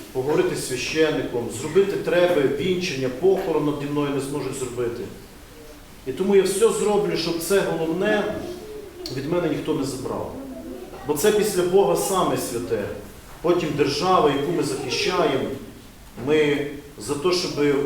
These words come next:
українська армія перемогла в цій війні. Нам дуже дивно, чому під час цієї війни такі речі робляться всередині країни.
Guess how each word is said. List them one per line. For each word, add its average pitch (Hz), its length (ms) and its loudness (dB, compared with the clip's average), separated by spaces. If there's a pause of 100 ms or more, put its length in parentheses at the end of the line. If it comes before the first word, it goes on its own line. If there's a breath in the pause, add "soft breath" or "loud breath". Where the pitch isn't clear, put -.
українська 156 540 0
армія 165 380 4
перемогла 151 680 2
в - 100 0
цій 143 220 -4
війні. 127 440 -4
Нам 156 240 -2
дуже 190 240 2
дивно, 185 500 2
чому 175 200 -2
під 165 160 -6
час 165 120 -6
цієї 160 280 -2
війни 165 180 0
такі 165 280 -4
речі 160 320 2
робляться 156 380 0
всередині 131 400 -4
країни. 123 440 -4